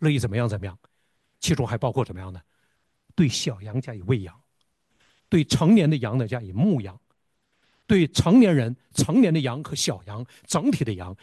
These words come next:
加以喂养。哎，因为有些年纪大的也需要喂养。那喂养有什么不，和牧养有什么区别呢？喂养是嚼碎了，有点像中国的妈妈一样，嚼碎了喂在口中。牧养是什么呢？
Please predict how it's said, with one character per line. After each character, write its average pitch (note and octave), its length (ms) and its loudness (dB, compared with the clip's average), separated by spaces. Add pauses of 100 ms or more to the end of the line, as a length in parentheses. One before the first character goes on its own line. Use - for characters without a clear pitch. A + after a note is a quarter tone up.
(180)
加 C#3 180 0
以 G2 140 -8
喂 A#2 160 2
养。 F#2+ 160 -16 (1080)
哎， D3 120 -2
因 D3+ 140 0
为 D#3 100 2
有 A#2+ 80 2
些 A#2+ 120 -4
年 A2+ 160 -4
纪 E3 100 -6
大 G3 180 -4
的 A#2 180 -8
也 G#2+ 100 -8
需 - 140 -6
要 E3+ 100 -4
喂 C#3+ 160 -2
养。 G2 100 -14 (720)
那 G#3 220 0 (120)
喂 D4 260 6
养 C3+ 200 2
有 A#2 100 0
什 A#2+ 120 -10
么 C3+ 120 -4 (120)
不， A3 200 -2
和 - 300 -4
牧 A3 200 4
养 C#3+ 140 2
有 A#2 80 -2
什 A#2 100 -8
么 A2+ 80 -4
区 G3 180 -4
别 A#2+ 140 -4
呢？ G2 100 -10 (680)
喂 C4 260 0
养 G2+ 280 -4
是 A2 300 -8 (220)
嚼 D#3+ 240 -8
碎 G3 220 -8
了， A2 80 -14 (1080)
有 D#3 100 0
点 D3+ 140 0
像 B2+ 140 -8
中 D#3 160 -8
国 C#3+ 100 -6
的 B2+ 80 -10
妈 A#2 160 -8
妈 A2 80 -14
一 F#2 60 -16
样， F#2 200 -18
嚼 B2 240 -12
碎 E3+ 200 -8
了 G2+ 100 -16 (120)
喂 C#3+ 120 0
在 B2 100 -10
口 - 180 -12
中。 A2 140 -14 (1600)
牧 D#4 240 4
养 A#2 160 0
是 C3 120 -6
什 - 140 -10
么 A2 80 -8
呢？ G#2+ 100 -4